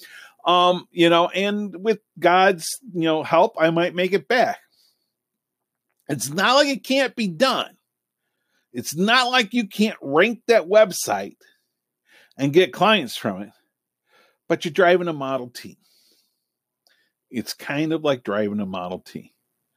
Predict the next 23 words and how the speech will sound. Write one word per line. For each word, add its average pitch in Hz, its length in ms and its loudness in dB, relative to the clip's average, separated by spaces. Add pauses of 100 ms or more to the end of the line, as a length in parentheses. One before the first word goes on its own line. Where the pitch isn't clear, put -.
(360)
So 139 200 0
let's 254 460 2
step 180 380 2
up 95 300 -6 (1200)
into 120 240 -2
the 113 120 4
age 113 180 2
of 117 120 -6
Tesla, - 480 -10 (380)
right? 101 300 -2 (500)
Let's 120 380 -2
step - 340 0
up 107 300 -2 (800)
into 113 280 -2
this 101 240 -4
new 143 640 -2
technology, 90 960 -6 (460)
which 123 240 2
makes 120 300 0
things 113 300 -2
so 113 960 2 (120)
much 95 580 -8
easier. 85 560 -10